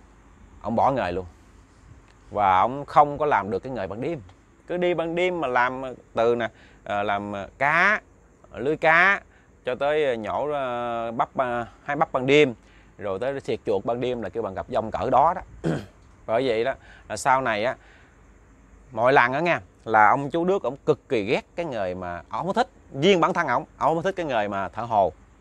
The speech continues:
Ổng ghét lắm. Tại vì ổng suy nghĩ trong đầu là, "Trời ơi, bây giờ mình làm lính á, mình vô mình làm lính á, nó sai mình đầu này đầu kia nó còn chửi mình nữa." Tại vì cái tâm lý lúc đó ông chú, chú Đức nghĩ vậy. Cái mà bây giờ chỗ việc gì làm giờ,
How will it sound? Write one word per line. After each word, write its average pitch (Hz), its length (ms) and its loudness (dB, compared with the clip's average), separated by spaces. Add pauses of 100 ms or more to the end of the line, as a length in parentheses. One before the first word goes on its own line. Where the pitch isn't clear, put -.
(200)
Ổng 143 120 -6
ghét 214 140 4
lắm. 233 120 0 (720)
Tại 123 160 6
vì 135 100 2
ổng 123 160 4
suy 175 140 0
nghĩ 139 160 0
trong 156 160 -4
đầu 101 200 0
là, 98 80 -4
"Trời 95 320 -6
ơi, 107 160 -6
bây 113 160 -6
giờ 95 180 -4
mình 90 220 -8
làm 87 160 -6
lính 160 260 -4
á, 185 60 -8
mình 92 220 -8
vô 120 140 2
mình 101 160 -4
làm 87 180 -4
lính 151 260 -6
á, 175 100 -8
nó 160 80 -8
sai 117 300 -2
mình 92 120 -8
đầu 87 140 -4
này 90 140 -4
đầu 87 100 -8
kia 120 180 -10
nó 127 100 -10
còn 95 120 -8
chửi 143 220 -2
mình 139 100 0
nữa." 143 160 0 (840)
Tại 113 120 2
vì 123 100 2
cái 160 80 0
tâm 151 180 4
lý 170 80 4
lúc 196 160 0
đó 175 180 4
ông 165 120 -2
chú, 156 160 -6
chú 170 100 -4
Đức 170 180 -4
nghĩ 127 200 -4
vậy. 98 220 0 (580)
Cái 135 380 -2
mà 117 120 -6
bây 104 100 -4
giờ 107 260 0
chỗ 110 300 2
việc 110 160 -6
gì 101 140 -4
làm 95 300 -4
giờ, 101 200 -4